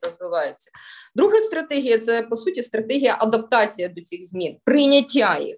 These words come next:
імплементація їх, пошук якихось рішень. Ну, це так звані країни, які, по суті, вибрали с-, стратегію середнячка. Але є стратегія лідерства, стратегія прорива, коли ти очолюєш ці зміни. Так ось для мене, власне, е,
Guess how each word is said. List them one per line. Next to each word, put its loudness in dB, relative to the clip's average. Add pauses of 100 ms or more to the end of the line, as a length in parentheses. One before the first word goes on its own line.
(120)
імплементація 0
їх, -14
пошук -12
якихось -6
рішень. 2 (380)
Ну, 2 (380)
це -2
так -4
звані 2
країни, 0
які, -6
по -8
суті, -8
вибрали 2
с-, -6
стратегію -6
середнячка. -6 (300)
Але 0
є -4
стратегія 0
лідерства, -4
стратегія 0
прорива, 0
коли -12
ти -8
очолюєш 0
ці -8
зміни. -2 (280)
Так 0
ось 2
для 2
мене, 4
власне, 0
е, -2